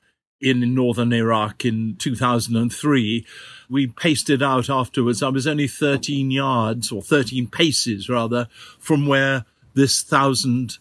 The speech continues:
pound bomb landed and exploded.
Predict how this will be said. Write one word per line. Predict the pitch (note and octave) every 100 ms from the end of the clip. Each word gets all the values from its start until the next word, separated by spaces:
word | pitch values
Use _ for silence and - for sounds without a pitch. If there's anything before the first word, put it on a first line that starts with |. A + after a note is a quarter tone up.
| _ _ _ -
pound | D#3+ C#3 B2+ B2+ F#2+
bomb | - C3 B2 B2 A#2 E3+
landed | B2+ C3+ C3+ B2+ A2+ G2
and | A2 A#2
exploded. | B2 - - C#3+ C#3 A#2 G#2+ A2+